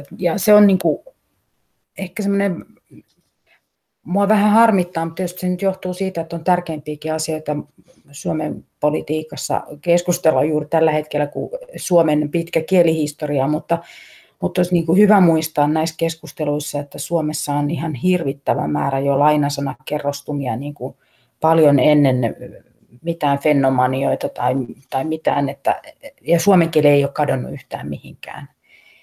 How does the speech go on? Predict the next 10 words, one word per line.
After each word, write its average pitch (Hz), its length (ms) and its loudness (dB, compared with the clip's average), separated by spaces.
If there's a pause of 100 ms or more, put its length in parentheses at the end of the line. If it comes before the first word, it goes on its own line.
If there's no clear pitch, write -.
Et 156 80 -6
se 151 100 0
kieli 165 460 4
ei 165 180 6
ole 160 240 6
niinku 143 340 0
niissä 135 360 -4
sanoissa, 127 720 -4
eikä - 340 -8
se, - 280 -6